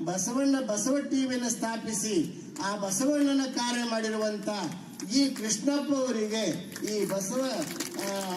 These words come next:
ಅನುಭವ ಮಂಟಪ ರಾಷ್ಟ್ರೀಯ ಪ್ರಶಸ್ತಿಯನ್ನ ನೀಡಲಾಗ್ತಾ ಇದೆ. ಅದಕ್ಕೆ ಇಂಥ ನಾಲ್ಕು ಮಹನೀಯರಿಗೆ ಈ ಪ್ರಶಸ್ತಿಯನ್ನ ಕೆಲವೇ ಕ್ಷಣದಲ್ಲಿ ಕೊಡಮಾಡ್ತಾ ಇದ್ದೀವಿ. ನಾನು ಹೆಚ್ಚಿನ ಸಮಯವನ್ನ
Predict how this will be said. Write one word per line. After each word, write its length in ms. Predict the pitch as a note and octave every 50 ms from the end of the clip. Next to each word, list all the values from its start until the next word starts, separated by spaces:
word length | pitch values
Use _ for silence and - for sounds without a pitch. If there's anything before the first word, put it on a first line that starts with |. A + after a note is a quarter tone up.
| F#3+
ಅನುಭವ 320 | F#3+ A#3 C4 C4 C#4 D4 D4
ಮಂಟಪ 420 | C#4 C4 B3+ A#3 A3+ A#3 G#3+ G#3+
ರಾಷ್ಟ್ರೀಯ 480 | G#3+ G3+ G3+ G#3 A3 A3 - C4 D4 C#4+
ಪ್ರಶಸ್ತಿಯನ್ನ 840 | C4 - G#3+ G#3+ G3 - G3+ G3 F#3 F#3+ - G#3 G3+ F#3+ F#3+ F#3+ F#3 F3+ E3+ D3 - - - - - - A3 D#3
ನೀಡಲಾಗ್ತಾ 640 | E3+ G#3 A3+ A3+ G3+ G3 F#3 F#3 D3+ E3 - G3 F3+
ಇದೆ. 560 | F3+ F3+ E3+ F#3+ G#3+ A3+ A3 A3 - - - - - - C#3+
ಅದಕ್ಕೆ 580 | D#3 F#3+ G3 F#3 - G3+ G3 F#3+ F#3+ F3+ E3 D#3+ E3+ - - E3
ಇಂಥ 200 | E3+ F3 F3 F3
ನಾಲ್ಕು 640 | - - F3 F3 E3+ F3 G3 G#3+ A3 G#3+ A3 D4+ D#4
ಮಹನೀಯರಿಗೆ 1000 | C#4+ C4 G#3 F#3 F#3 G3+ G3+ G3 G3 G3 F#3+ F#3 F#3 F#3 F#3+ F#3 D#3+ C#3 - - - - - - F3+ F3
ಈ 40 |
ಪ್ರಶಸ್ತಿಯನ್ನ 760 | D#3+ E3+ - F3+ F3+ - - A3+ A3 - - G3+ G3 F#3 F#3 F#3 D#3+ -
ಕೆಲವೇ 440 | F3+ F3+ F#3 G#3 A#3 B3+ C4 - -
ಕ್ಷಣದಲ್ಲಿ 800 | - G3 F#3 F#3 F#3 F3+ F#3 F3+ F3+ F#3+ F#3 E3+ C#3+ - - - - A#3 -
ಕೊಡಮಾಡ್ತಾ 580 | - E3+ D#3 F3+ F3+ F3+ F3+ F3 E3 D#3+ E3 F3+
ಇದ್ದೀವಿ. 580 | E3+ E3+ E3+ E3 F3 F3 F#3 G#3+ A#3+ B3+ A#3 B3 C#3 C3 A#2+ -
ನಾನು 440 | D#3 D3+ D#3+ E3+ F3+ F3+ F3 E3+ D#3+ D3+ C#3+ C#3 - - - -
ಹೆಚ್ಚಿನ 360 | E3+ D#3+ - - A3+ A#3 A3 G3+ F#3 E3 C#3+ - - - - - - -
ಸಮಯವನ್ನ 600 | E3 E3+ G3 G#3 A3 G#3+ F#3+ F#3+ F#3 F3+ F3+